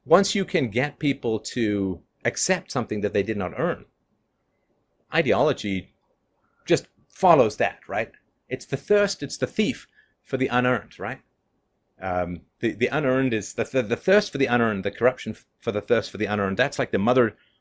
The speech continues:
duck, and the, all the ideologies are just like the baby ducks following it. It doesn't, right, matter. So when this guy starts to question whether group differences, gender differences in outcomes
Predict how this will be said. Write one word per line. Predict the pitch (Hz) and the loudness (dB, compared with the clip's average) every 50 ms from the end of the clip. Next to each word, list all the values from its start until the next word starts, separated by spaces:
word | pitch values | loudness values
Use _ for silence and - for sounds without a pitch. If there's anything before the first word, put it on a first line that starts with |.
| _ _ _ _ _ _ _ _ _ - 101 | _ _ _ _ _ _ _ _ _ -12 0
duck, | 95 135 139 147 143 - | 0 2 2 2 0 0
and | 135 113 104 | 0 2 2
the, | 95 95 92 - - 117 113 - | 2 0 0 -2 -2 -6 -2 2
all | 139 160 185 | 6 6 6
the | 160 139 | 6 6
ideologies | 127 131 120 110 98 117 131 131 113 101 - 104 95 98 | 4 4 4 4 4 4 4 4 4 2 0 -6 -6 -6
are | 95 | -8
just | 110 113 - | -10 -4 -4
like | 113 - | -4 -4
the | - 80 | -4 -4
baby | - 104 107 98 104 | -2 -2 -2 -2 -4
ducks | 87 90 90 - - | -6 -6 -8 -10 -8
following | - 101 95 101 95 85 87 78 | -6 -6 -4 -4 -6 -6 -8 -12
it. | 82 | -10
It | 92 | -10
doesn't, | 117 107 95 82 - _ | -10 -10 -10 -12 -14 _
right, | - 95 87 92 | -10 -8 -8 -6
matter. | 92 98 101 98 87 90 | -4 -4 -4 -4 -6 -8
So | - - 120 110 104 - _ _ _ _ _ _ _ _ _ _ _ _ _ _ | -4 -2 -2 -2 -2 -4 _ _ _ _ _ _ _ _ _ _ _ _ _ _
when | 151 151 147 139 131 - - | -2 -2 -2 -2 -4 -6 -2
this | 147 190 196 - | 0 0 0 2
guy | - 196 180 165 | 0 -2 -2 -2
starts | - - 170 160 151 - - | -2 0 0 -2 -2 -2 -6
to | 135 - | -12 -12
question | - - - 202 294 - - - 139 117 113 - 208 117 117 117 | -12 -8 -6 -4 -4 -4 -6 -6 -4 -4 -4 -4 -6 -6 -4 -2
whether | 143 175 214 214 - 127 104 104 98 - _ _ _ _ _ _ _ _ _ _ _ _ _ _ _ _ _ _ _ _ _ _ _ - 113 | 0 0 0 2 0 -2 -2 -2 -10 -14 _ _ _ _ _ _ _ _ _ _ _ _ _ _ _ _ _ _ _ _ _ _ _ -14 -4
group | 107 156 196 - - | 2 4 4 4 4
differences, | 180 175 165 156 139 - 135 - | 2 2 2 2 -4 -4 -4 -6
gender | - - 147 160 147 127 | -4 -2 -2 -2 -2 -2
differences | 123 123 - - 113 110 - - 110 107 104 95 - - | -4 -4 -4 -4 -10 -8 -6 -4 -2 -2 -2 -4 -8 -10
in | - 110 107 | -8 -6 -4
outcomes | 113 131 151 143 - - 107 101 98 98 - - | -4 -4 -4 -6 -6 -6 -4 -4 -4 -6 -8 -10